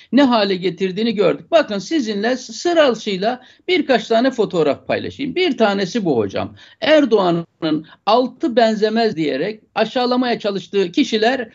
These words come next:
bunlar. Şimdi bir de, şimdi Türk halkı şunu, Türk halkına şunu dedirtmeye çalışıyor. "Bunlara mı ülkeyi terk edeceğiz? Bunlara mı?" dediği şu altı insan. Ben şimdi Türk halkına bunu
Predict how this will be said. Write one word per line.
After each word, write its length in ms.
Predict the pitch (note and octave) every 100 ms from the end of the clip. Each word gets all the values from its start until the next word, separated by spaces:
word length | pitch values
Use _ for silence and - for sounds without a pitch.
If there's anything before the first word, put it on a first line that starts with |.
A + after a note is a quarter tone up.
| _ G3
bunlar. 520 | C#4 B3+ D#3+ - - _ _ _ B3+
Şimdi 400 | - F4 D#4 A#3
bir 240 | F4+ E4 G3+
de, 260 | G#3+ A3 - _
şimdi 220 | C#4+ C#4+
Türk 260 | F4+ F4+ C#4+
halkı 300 | A#3+ A3 C4
şunu, 280 | - B3+ G3 -
Türk 220 | - D#4+ C#4+
halkına 400 | A#3 A3+ A#3+ A3
şunu 340 | - A#3+ F#3+
dedirtmeye 520 | E3 C3 - B2 G#2+
çalışıyor. 680 | G#2+ G#2+ G2 - F#2+ F#2+ F#2+ - - -
"Bunlara 880 | E3 F4 F#4+ G4 G4+ G4+ F4+ G4 E4+
mı 220 | C4 -
ülkeyi 500 | F#3 D3+ E3+ C#3+ C3+
terk 280 | D3 A#2 B2+
edeceğiz? 560 | A2+ G#2+ G2 G2 G2+ G#2
Bunlara 480 | A#3 F4+ F#4 F#4+ E4
mı?" 140 | B3
dediği 220 | B3 D4+
şu 140 | - A3
altı 280 | E3 -
insan. 420 | A2 F#2+ - - - - - -
Ben 180 | E4+ E4
şimdi 340 | C#4 B3 A3+
Türk 260 | C#4 D#4+ A#3
halkına 480 | G#3+ F3+ A3 C4 C#4
bunu 260 | D#4 C4